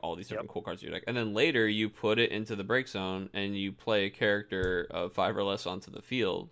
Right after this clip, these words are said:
Speaker 2: Mm-hmm.
Speaker 1: Uh, so it kinda ends up, Star Sibyl is just, like, a better version of its first ability, except it doesn't search for the character, but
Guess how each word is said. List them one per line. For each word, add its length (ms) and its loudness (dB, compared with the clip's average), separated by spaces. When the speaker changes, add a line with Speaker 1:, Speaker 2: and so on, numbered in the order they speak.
Speaker 2:
Mm-hmm. 120 -4
Speaker 1:
Uh, 240 8
so 180 2
it 60 -4
kinda 260 4
ends 180 0
up, 120 2
Star 200 0
Sibyl 320 -2
is 80 -4
just, 120 -8
like, 80 -2
a 60 2
better 280 2
version 340 0
of 100 -4
its 100 -12
first 320 -4
ability, 440 -2
except 320 -8
it 60 -4
doesn't 240 -6
search 320 -4
for 100 -12
the 100 -6
character, 520 -2
but 180 -4